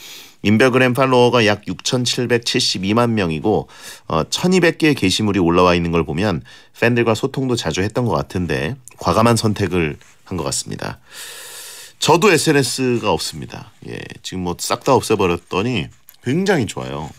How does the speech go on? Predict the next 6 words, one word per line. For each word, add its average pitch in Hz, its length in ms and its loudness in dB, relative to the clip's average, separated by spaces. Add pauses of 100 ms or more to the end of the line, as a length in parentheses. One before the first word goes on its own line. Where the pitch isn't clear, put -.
(100)
예, 64 240 -8
올릴 107 360 2
일도 92 280 4
없고 69 640 -4
뭔가를 82 580 0 (460)
이제, 76 340 -2